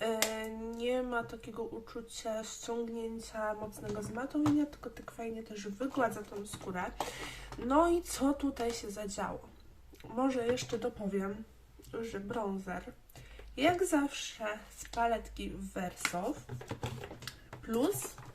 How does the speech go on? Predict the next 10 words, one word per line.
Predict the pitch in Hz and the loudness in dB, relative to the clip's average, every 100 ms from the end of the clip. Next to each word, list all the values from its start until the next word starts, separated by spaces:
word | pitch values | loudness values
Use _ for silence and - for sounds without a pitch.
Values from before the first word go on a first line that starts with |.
| - - - - - - 392 | -2 -2 -8 -10 -8 -4 2
My | 392 370 | 2 2
Secret. | - - - - - - - - - - - - - - - - - 127 | -4 -8 -12 -14 -16 -16 -18 -10 -8 -6 -10 -14 -14 -12 -10 -8 2 10
Ale | 285 277 220 | 12 12 8
po | 202 - 269 | 2 6 6
użyciu | - 247 240 320 359 294 247 | 6 0 6 6 6 6 4
już | 226 | 2
paletki | - 220 240 262 - - | -4 -2 0 -2 -6 -6
od | 233 226 | -4 -6
Verso, | - 220 202 202 - 190 208 214 - - - - - - | -6 -4 -4 -8 -8 -8 -8 -14 -20 -20 -20 -20 -20 -12
tutaj, | - 240 226 - 202 - | -8 -6 -8 -8 -8 -8